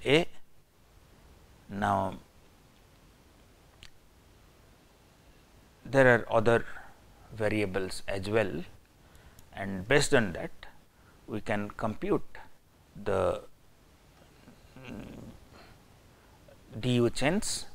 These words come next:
For the example that we sh-, uh, discussed, A is a variable defined in block one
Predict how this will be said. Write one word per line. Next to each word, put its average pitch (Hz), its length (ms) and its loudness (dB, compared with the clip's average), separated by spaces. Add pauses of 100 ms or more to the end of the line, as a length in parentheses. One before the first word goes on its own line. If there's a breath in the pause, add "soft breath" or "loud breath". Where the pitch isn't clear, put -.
(320)
For 107 180 -2
the 104 80 2
example 139 440 4
that 110 200 2
we 98 140 0
sh-, - 140 -6 (260)
uh, 98 240 0
discussed, 107 680 -2 (880 loud breath)
A 120 240 8
is 104 280 -2
a 95 80 2
variable 127 640 4 (960)
defined 110 540 0
in 95 200 -4 (1000)
block 95 300 -2
one 135 360 0